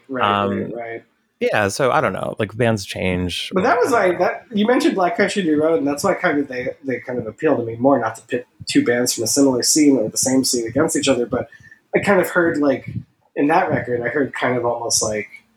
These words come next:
Speaker 1: a little bit, and this is the indie pop kid in me, but, like, a little bit of, like, a Los Campesinos, uh, ish, like, All In It Together vibe that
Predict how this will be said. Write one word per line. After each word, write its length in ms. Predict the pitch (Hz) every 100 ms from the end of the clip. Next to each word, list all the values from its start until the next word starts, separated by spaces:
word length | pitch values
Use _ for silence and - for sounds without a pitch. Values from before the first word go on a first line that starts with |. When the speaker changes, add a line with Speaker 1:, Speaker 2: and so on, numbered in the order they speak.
| _ _ - - _ _ _ _ _ _ -
Speaker 1:
a 60 |
little 340 | 175 190 185 185
bit, 420 | 175 165 156 156 - - 185
and 160 | 165
this 140 | 151 156
is 80 |
the 100 | 143
indie 260 | 143 160 143
pop 280 | 147 135 -
kid 180 | 160 131
in 140 | 127
me, 280 | 127 123 127
but, 160 | 123 131
like, 260 | 127 123 -
a 60 | 175
little 200 | 156 147
bit 140 | 139
of, 100 | 135
like, 160 | 135 131
a 40 |
Los 260 | 131 123 -
Campesinos, 1200 | 135 117 - 139 131 131 131 120 - - - -
uh, 500 | 127 123 117 117 - -
ish, 640 | 143 123 - - - - - _
like, 220 | 143 131 -
All 220 | 156 139
In 140 | 135 120
It 60 |
Together 500 | - 120 143 180 151
vibe 540 | 127 123 117 117 120 123 _ _ _ _ _ 143
that 500 | 139 131 123 120 -